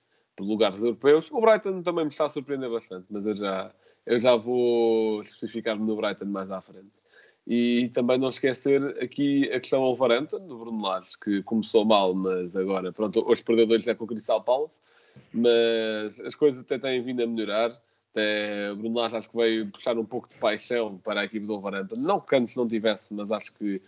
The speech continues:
estão, estão a mostrar mais sentimento a jogar. Acho que, não sei bem como explicar, mas tenho esse sentimento.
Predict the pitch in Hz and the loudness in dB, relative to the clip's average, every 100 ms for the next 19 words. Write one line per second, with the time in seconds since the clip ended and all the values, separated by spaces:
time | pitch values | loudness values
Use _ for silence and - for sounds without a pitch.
0 | _ _ _ - 143 135 127 123 120 180 | _ _ _ 4 6 6 4 0 2 4
1 | 175 165 156 160 151 139 147 131 117 101 | 4 2 0 2 2 0 -2 -4 -4 -4
2 | 104 95 98 92 92 92 92 - - 98 | -8 -8 -4 -4 -4 -8 -8 -12 -8 -4
3 | 92 92 95 101 113 123 147 147 151 135 | -4 -6 -6 0 0 2 4 6 6 4
4 | 117 127 107 117 107 95 98 98 92 - | -2 -4 -2 -4 -2 -2 -2 -4 -4 0
5 | 113 107 107 - 101 101 95 | 0 0 -4 -6 -6 -6 -8